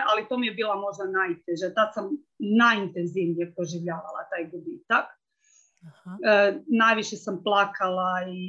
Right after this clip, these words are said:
Speaker 1: i bila ljuta i, i vikala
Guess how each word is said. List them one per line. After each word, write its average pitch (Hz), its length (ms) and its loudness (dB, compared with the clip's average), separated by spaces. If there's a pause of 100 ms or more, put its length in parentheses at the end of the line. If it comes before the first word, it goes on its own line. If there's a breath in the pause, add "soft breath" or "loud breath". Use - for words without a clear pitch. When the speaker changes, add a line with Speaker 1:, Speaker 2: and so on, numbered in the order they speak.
(120)
Speaker 1:
i 208 160 -4
bila 226 240 4
ljuta 214 680 2 (340)
i, 202 60 -6 (180)
i 208 200 -4
vikala 196 680 0